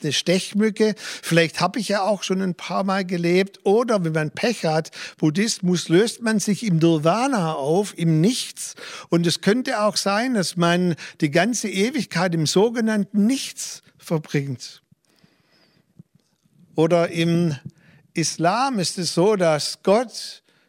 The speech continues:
nicht der Vater ist, der liebevolle Vater, sondern Gott ist ein willkürlicher Richter. Man hofft auf seine Barmherzigkeit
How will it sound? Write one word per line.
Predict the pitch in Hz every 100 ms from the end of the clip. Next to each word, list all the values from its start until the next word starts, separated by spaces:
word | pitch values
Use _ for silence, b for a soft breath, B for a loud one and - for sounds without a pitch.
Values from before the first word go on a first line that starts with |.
| _ -
nicht | 196 -
der | 175
Vater | - - 247 269 277 151
ist, | 156 156 156 -
der | 151
liebevolle | 165 240 196 - 143 143
Vater, | 135 131 135 139 147 147 b b b b b b b
sondern | - - 190 214 202 156 147 151 151 147 _
Gott | 165 190 214 - - -
ist | 180 - -
ein | 143 139
willkürlicher | 156 214 - - 196 196 165 147 135
Richter. | 185 202 - - 143 151 B B B _
Man | 156 151 147
hofft | 151 247 - -
auf | 175 160
seine | - 165 160
Barmherzigkeit | 151 165 196 202 151 208 - - 170 - 139 160 160